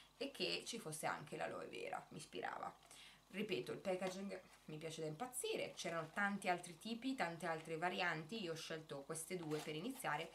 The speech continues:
se mi piacciono perché no, posso anche ricomprarle. All'interno ci sono venti bustine,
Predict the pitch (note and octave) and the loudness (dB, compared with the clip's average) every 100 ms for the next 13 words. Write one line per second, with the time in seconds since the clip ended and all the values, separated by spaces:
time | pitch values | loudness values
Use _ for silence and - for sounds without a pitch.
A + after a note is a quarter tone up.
0 | - - - - G3 A3+ E3 - F3+ D#3+ | -12 -16 -6 0 2 4 2 0 -2 -2
1 | D#3 - F3 C#3+ D#3 D3+ C#3+ D3 - G#3+ | -2 -2 0 0 -2 -4 -4 -4 -4 -2
2 | A#3 D3 C#3+ D3+ G3+ C4+ C4 E3+ E3+ E3+ | 2 2 2 2 2 2 2 2 2 -2
3 | G3+ E3 D#3 G3 G#3 E3+ G3+ - E3 D#3 | -4 -2 0 -2 -2 -4 -4 -4 -2 0
4 | F3 C#4+ | 0 -2